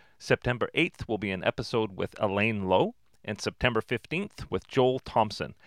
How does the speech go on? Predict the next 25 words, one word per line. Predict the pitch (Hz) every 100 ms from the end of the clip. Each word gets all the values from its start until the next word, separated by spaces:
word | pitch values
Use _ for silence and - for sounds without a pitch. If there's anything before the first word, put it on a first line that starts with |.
| - _ _ _ _
I'm | 120 113 -
actively | 165 - 170 139 120
seeking | - 185 - 95
new | 113 170
showrunners | - 160 175 117 95 98 - -
and | 110 113
upper-level | 151 - 139 120 107
writers | 117 139 90 -
to | -
interview, | 156 - 82 71 62 - - -
so | - 113
if | 104
you | 127
know | 131 208 -
anyone | 190 214 110 82 90
you | 101
think | - 139
would | 98
be | 104
a |
good | 95 98
fit, | - 156 104 - _ _
please | - 180 143
reach | 110 -
out. | 110 -